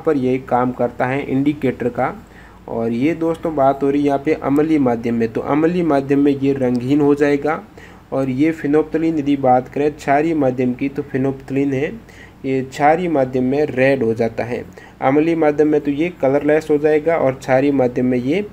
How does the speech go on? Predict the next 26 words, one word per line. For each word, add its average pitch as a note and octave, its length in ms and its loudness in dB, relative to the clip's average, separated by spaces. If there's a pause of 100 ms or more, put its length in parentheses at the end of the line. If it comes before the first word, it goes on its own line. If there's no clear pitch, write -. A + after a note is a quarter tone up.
(320)
red C3+ 380 2
है, B2+ 160 -2 (560)
convert B2+ 320 0
हो B2+ 80 0
जाएगा C3 240 0
red C3 280 2
में। D3+ 100 0
यहाँ C3+ 180 2
पे C3 120 -2
अम्लीय C3+ 280 4
माध्यम D3 320 2
में D3+ 100 2
तो C3+ 100 -2
रंगीन B2+ 340 2
हो C#3+ 100 2
जाएगा, D3 300 0
बाकी C3 280 -4
क्षारीय C3 360 0
होता A#2+ 220 -2
तो A#2 100 -4
अपना C#3+ 220 -2 (420)
red C3 260 0
हो A2 120 -4
जाता A2+ 240 -4
है A2+ 60 0
ये। A2+ 160 -4